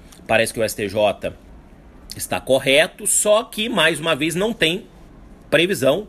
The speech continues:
expressa na lei de que esse ca-, de que essa união estável não pode ocorrer.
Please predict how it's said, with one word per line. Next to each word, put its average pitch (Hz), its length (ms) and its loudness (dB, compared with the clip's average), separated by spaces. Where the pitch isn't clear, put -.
expressa 139 420 2
na 156 140 0
lei 151 200 2
de 160 120 -10
que 185 80 -4
esse 180 120 -4
ca-, - 140 -4
de 120 420 -8
que 131 120 0
essa 131 180 0
união 135 180 -4
estável 127 460 -2
não 190 180 4
pode 131 240 2
ocorrer. 147 460 -2